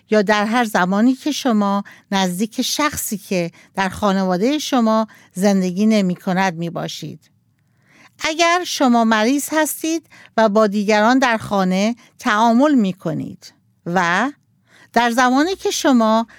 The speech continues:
از شخص دیگری در خانه مراقبت می‌کنید. نباید در حالات زیل از ماسک استفاده کرد.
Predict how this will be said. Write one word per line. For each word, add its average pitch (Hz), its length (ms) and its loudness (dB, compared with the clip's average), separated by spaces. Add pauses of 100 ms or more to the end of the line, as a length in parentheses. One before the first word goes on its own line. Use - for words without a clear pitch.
(160)
از 208 200 -4
شخص 285 360 -2
دیگری 233 540 2
در 175 160 0
خانه 165 580 -4 (340)
مراقبت 170 680 -2
می‌کنید. - 680 -16 (1500)
نباید 339 580 2
در 247 200 2
حالات 226 540 2
زیل 226 540 -2 (360)
از 185 300 -4
ماسک 196 560 -2 (100)
استفاده 180 680 -4
کرد. - 600 -14